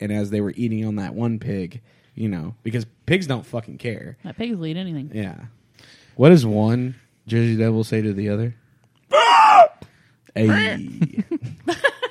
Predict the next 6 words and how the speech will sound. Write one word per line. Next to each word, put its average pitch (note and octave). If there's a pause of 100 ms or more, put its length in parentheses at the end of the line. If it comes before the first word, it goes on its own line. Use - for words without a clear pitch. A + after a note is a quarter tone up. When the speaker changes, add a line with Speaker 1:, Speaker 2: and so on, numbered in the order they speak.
(240)
Speaker 3:
Hey. G#3+ (600)
Oh, A3+
my F3+
goodness. G4
Speaker 2:
<laughs> - (720)
Well, -